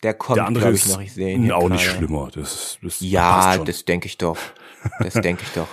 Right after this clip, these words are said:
Speaker 1: Nee, das
Speaker 2: Ja,
Speaker 1: passt
Speaker 2: wahrscheinlich,
Speaker 1: schon.
Speaker 2: wahrscheinlich ein Magic-Fan, der gute Mann, nehme ich an.
Speaker 1: Sehr wahrscheinlich. Und ein Magic-Fan, der das nicht durch die Magic-Fan-Brille betrachtet, weil ich das sehr ähnlich sehe. Erstmal an dieser Stelle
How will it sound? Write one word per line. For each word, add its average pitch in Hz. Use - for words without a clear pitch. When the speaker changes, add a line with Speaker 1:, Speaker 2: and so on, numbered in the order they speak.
Speaker 1:
Nee, 101
das 98
Speaker 2:
Ja, 127
Speaker 1:
passt 117
Speaker 2:
wahrscheinlich, 135
Speaker 1:
schon. -
Speaker 2:
wahrscheinlich 147
ein 135
Magic-Fan, 143
der 90
gute 92
Mann, 80
nehme 92
ich 85
an. 78
Speaker 1:
Sehr 113
wahrscheinlich. 151
Und 120
ein 113
Magic-Fan, 120
der 120
das 131
nicht 160
durch 180
die 160
Magic-Fan-Brille 135
betrachtet, 113
weil 110
ich -
das -
sehr 120
ähnlich 143
sehe. 113
Erstmal 113
an 117
dieser 113
Stelle 120